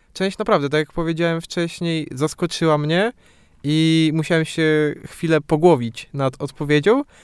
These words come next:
ale część wydaje mi się, że jeśli cokolwiek wiemy o naszym wydziale, nie powinna sprawić nam żadnego problemu.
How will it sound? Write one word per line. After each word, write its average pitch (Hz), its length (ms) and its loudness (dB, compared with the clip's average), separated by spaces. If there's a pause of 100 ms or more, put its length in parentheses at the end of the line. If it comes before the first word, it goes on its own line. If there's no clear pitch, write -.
(140)
ale 208 240 2
część 196 260 -2
wydaje 170 340 2
mi 170 100 0
się, 160 200 -4
że 151 500 2
jeśli 143 600 -2 (480)
cokolwiek 156 600 2
wiemy 147 260 2
o 135 60 -2
naszym 143 640 -2
wydziale, 165 720 2 (420)
nie 151 160 2
powinna 139 340 0
sprawić 123 340 0
nam 123 160 -2
żadnego 120 320 0
problemu. 113 420 0